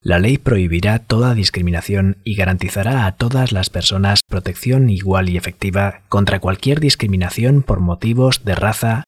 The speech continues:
color, sexo, idioma, religión, opiniones políticas o de cualquier índole, origen nacional o social, posición económica, nacimiento o cualquier otra condición social.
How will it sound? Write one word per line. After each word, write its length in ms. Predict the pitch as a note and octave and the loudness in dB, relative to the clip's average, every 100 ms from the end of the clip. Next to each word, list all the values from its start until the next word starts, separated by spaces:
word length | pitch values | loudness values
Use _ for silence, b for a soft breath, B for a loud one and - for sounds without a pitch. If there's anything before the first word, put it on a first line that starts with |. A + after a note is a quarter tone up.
| _ | _
color, 460 | F#2+ F#2 G2+ G2 - _ | -2 0 0 -2 -10 _
sexo, 560 | - - F2 - F#2+ A2+ - | -4 -4 0 0 0 -4 -8
idioma, 600 | - F2 F#2+ F#2+ F2+ - _ | -6 0 2 2 0 -4 _
religión, 600 | G2+ F2 F2 G2+ F#2+ E2+ - _ - | -6 -4 -2 0 0 0 -4 _ -8
opiniones 540 | - F#2+ G2+ A2+ A2+ | -2 0 2 2 2
políticas 640 | - F#2 F#2 G2 G#2+ G#2+ - | 0 -4 -4 0 0 0 -4
o 140 | G#2 | -4
de 80 | F2 | -4
cualquier 400 | F2 F2+ - G2+ | -4 -6 -4 -2
índole, 400 | G2+ G2 G2 G2 - _ | 0 0 0 -4 -6 _
origen 440 | - A2 - D#3 B2+ | -4 -2 0 2 4
nacional 500 | G2 F#2 F#2+ G2+ G2 | 2 0 2 2 0
o 100 | F#2+ | -4
social, 480 | - - G2 G2 F#2+ - _ _ _ | -6 -4 -2 -2 -4 -10 _ _ _
posición 500 | G2+ - F#2+ G#2 F2+ | -2 0 -2 0 0
económica, 640 | F2 F#2+ F#2+ - G2 G2 - _ | 0 0 0 0 -2 -2 -8 _
nacimiento 680 | G2 - F#2+ B2+ B2+ C#3 C#3 - | -4 -2 0 2 4 2 0 -6
o 140 | - G2+ | -6 -2
cualquier 360 | F#2 F2 C3 | -2 -2 0
otra 280 | D3 - D3+ | 0 2 -2
condición 540 | D3+ F2+ E2+ - F#2+ F2 | 0 -2 -2 -2 -2 0
social. 460 | F2+ G#2+ F#2+ D#2 | -2 -4 -4 -6